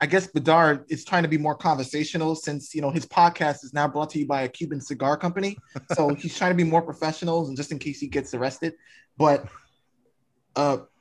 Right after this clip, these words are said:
Speaker 1: <laughs> what's funny to me is in that, in that post, he, his syntax is all wrong. It's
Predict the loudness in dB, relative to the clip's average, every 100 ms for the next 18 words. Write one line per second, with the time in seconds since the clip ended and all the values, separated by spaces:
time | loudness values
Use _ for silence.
0 | _ _ -4 -2 2 2 2 2 2 2
1 | 2 4 4 2 0 -2 -10 _ _ _
2 | 2 6 4 2 -6 _ _ _ -2 0
3 | -2 2 4 4 2 -8 -20 _ _ -20
4 | -12 -6 -6 -6 -6 -6 -2 -4 0 -2
5 | -2 -4 -2 0 2 2 2